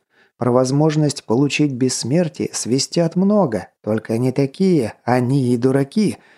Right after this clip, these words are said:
чтоб своей вечностью с другими делиться. Ничего, найдётся и на них управа.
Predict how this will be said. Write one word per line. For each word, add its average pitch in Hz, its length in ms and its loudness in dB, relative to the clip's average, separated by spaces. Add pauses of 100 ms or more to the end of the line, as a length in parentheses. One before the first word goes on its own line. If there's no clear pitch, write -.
(120)
чтоб - 320 -8
своей 120 460 0
вечностью 120 720 0
с 110 80 -6
другими 131 480 0
делиться. 117 600 -2 (800)
Ничего, 101 640 -4
найдётся 127 600 -2
и 120 100 2
на 123 140 0
них 117 300 -2
управа. 110 500 -2